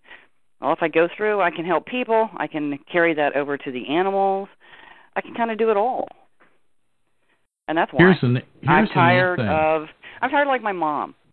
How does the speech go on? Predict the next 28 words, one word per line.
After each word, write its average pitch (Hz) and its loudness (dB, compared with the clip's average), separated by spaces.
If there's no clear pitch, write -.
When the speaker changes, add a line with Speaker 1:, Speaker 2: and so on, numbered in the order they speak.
Speaker 1:
Doc. 120 2
Here's 185 -6
one 147 -4
of - -12
'em. - -12
I'm - -8
tired 175 4
Speaker 2:
Mm-hmm. 190 -2
Speaker 1:
of 190 -2
my 185 -6
mom, 156 2
who 151 -4
is 143 -4
seventy-three, 175 -4
vibrant, 147 0
alive. 131 0
Run, 143 0
she's 214 -8
busy. 143 -2
She, 170 -2
she 262 -4
runs 160 0
and 139 -10
does 143 2
more 131 -8
than 120 -8
I 123 0
do. 104 -8